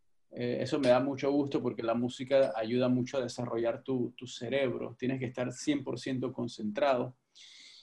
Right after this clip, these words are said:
Y que si quiere ser cantante o músico, pues bueno, eso, eso depende de él, ¿no? Yo quiero que él sea lo que él, lo que él quiere ser. Si quiere ser músico, bien. Si quiere ser otra cosa, también.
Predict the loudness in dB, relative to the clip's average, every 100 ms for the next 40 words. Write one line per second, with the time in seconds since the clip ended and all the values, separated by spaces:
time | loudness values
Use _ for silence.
0 | -20 _ -2 6 6 6 6 8 10 8
1 | 8 8 10 10 10 10 8 8 8 6
2 | 2 4 4 6 4 4 4 2 4 4
3 | 4 4 2 4 4 4 2 0 -4 -6
4 | 0 0 2 0 2 4 8 6 6 2
5 | 2 0 -4 -4 -4 -2 0 0 2 4
6 | 4 2 -2 0 0 0 2 4 4 4
7 | 0 2 4 4 2 0 -6 -4 -4 -2
8 | -2 0 0 0 -2 -2 0 2 0 -2